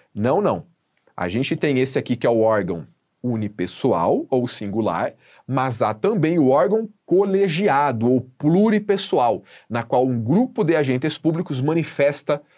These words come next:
a vontade do órgão. Alternativa D. São sempre autônomos e independentes. Não.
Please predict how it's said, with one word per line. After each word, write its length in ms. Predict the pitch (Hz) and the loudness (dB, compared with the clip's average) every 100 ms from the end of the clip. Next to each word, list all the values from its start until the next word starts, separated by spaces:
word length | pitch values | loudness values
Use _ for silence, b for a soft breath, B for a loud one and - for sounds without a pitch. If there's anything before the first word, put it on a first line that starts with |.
| b | b
a 80 | 123 | -2
vontade 520 | 139 135 127 123 123 | -2 -2 -2 0 2
do 120 | 131 | 4
órgão. 400 | 127 101 87 78 - b b b _ | 4 2 0 -6 -12 b b b _
Alternativa 1120 | 226 233 214 - 196 175 139 - 180 151 143 | 0 0 -2 -2 0 2 -2 -4 -4 -2 -2
D. 320 | 82 98 107 - _ _ _ _ _ _ b b b | -2 0 0 -2 _ _ _ _ _ _ b b b
São 320 | - - 254 | -6 0 0
sempre 560 | 196 - 311 320 320 262 | -2 -2 0 0 0 0
autônomos 840 | 240 190 - 202 233 226 214 208 | 0 -2 0 2 4 2 2 2
e 160 | 214 208 - | 0 0 0
independentes. 1120 | 196 202 180 190 208 214 135 92 - - - _ _ _ _ _ _ _ - | 0 2 0 2 0 0 -2 -4 -10 -16 -18 _ _ _ _ _ _ _ -4
Não. 240 | 285 240 | -2 -2